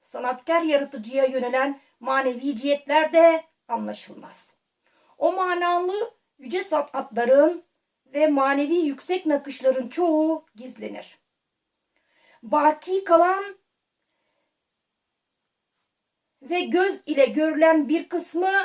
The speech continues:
ise sufli sebeplere ve tabiata ve tesadüfe verilip sonsuzluk susturulur. Her biri birer parlak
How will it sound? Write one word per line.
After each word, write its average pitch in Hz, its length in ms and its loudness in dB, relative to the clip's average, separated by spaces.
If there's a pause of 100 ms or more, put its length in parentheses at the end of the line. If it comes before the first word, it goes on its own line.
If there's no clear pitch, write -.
(300)
ise 381 460 -8
sufli 320 460 -6
sebeplere 285 880 0
ve 294 160 -6
tabiata 269 760 -2
ve 285 120 -4
tesadüfe 269 600 -2
verilip 311 480 -2 (200)
sonsuzluk 262 880 -4
susturulur. 202 640 -16 (300)
Her 262 300 -8
biri 220 200 -8
birer 240 360 0
parlak 214 460 -4